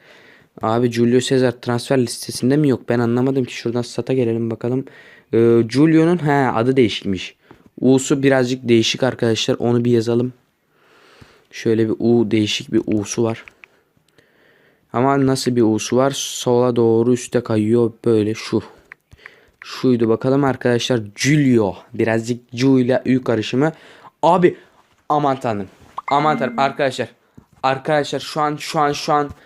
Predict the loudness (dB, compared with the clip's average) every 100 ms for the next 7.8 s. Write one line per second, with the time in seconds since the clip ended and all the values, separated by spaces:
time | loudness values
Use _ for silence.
0 | _ _ -18 -6 -2 0 2 2 2 -2
1 | -6 -2 2 2 0 -4 0 0 0 -6
2 | _ _ _ _ _ _ _ _ _ _
3 | _ _ _ _ _ -6 -2 -2 2 4
4 | 4 2 -2 -4 -2 -2 0 -2 -4 -6
5 | -2 -2 -2 -4 -6 -6 -4 -4 -4 -6
6 | -6 -10 -8 -12 -12 -16 -4 -2 -2 -2
7 | 0 0 0 -2 -4 -4 -8